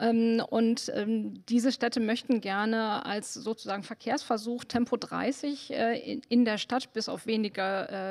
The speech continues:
Ausnahmen, wo größere Straßen, wo auf größeren Straßen schneller gefahren werden könnte, möchten das gerne einführen,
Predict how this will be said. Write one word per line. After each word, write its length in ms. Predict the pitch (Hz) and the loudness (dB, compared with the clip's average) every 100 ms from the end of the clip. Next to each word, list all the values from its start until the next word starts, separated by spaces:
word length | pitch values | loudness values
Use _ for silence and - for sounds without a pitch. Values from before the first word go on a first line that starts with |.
| 185 - | -4 -2
Ausnahmen, 800 | 233 233 226 214 220 220 220 - | -2 -2 -2 0 2 0 -4 -10
wo 100 | 196 | -10
größere 380 | - 220 - 190 | -2 -2 -2 -6
Straßen, 480 | - 196 190 190 190 | -6 -2 -2 -2 -8
wo 60 | |
auf 120 | 185 | -8
größeren 300 | - 220 - | -4 -4 -4
Straßen 380 | 185 - 180 202 | -6 -4 -4 -2
schneller 400 | - 214 240 240 - - - - | 0 2 2 2 -4 -14 -20 -16
gefahren 400 | - - 220 226 | -10 -2 0 2
werden 240 | 208 202 202 | 0 -2 -2
könnte, 420 | - 214 196 208 - - - | -2 -2 0 -4 -6 -18 -8
möchten 280 | - 226 - | -2 -2 0
das 140 | 202 - | -4 0
gerne 260 | 202 196 | 0 0
einführen, 600 | - 208 262 - 269 262 | 4 4 4 4 4 4